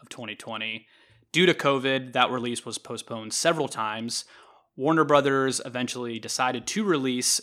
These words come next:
Tenet internationally on August twenty-sixth, before debuting it the following weekend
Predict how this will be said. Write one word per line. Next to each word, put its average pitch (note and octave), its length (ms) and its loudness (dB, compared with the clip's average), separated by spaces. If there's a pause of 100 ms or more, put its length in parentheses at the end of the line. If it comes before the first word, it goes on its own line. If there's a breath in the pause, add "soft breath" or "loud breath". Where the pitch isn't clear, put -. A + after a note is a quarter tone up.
Tenet A#2+ 400 -6
internationally B2+ 840 -2
on A2+ 200 -8
August A2+ 340 -8
twenty-sixth, - 800 -4 (360 loud breath)
before C3 380 -2
debuting A#2 480 -4
it A2+ 140 -8
the - 60 -8
following A#2 520 -4
weekend A2 420 -6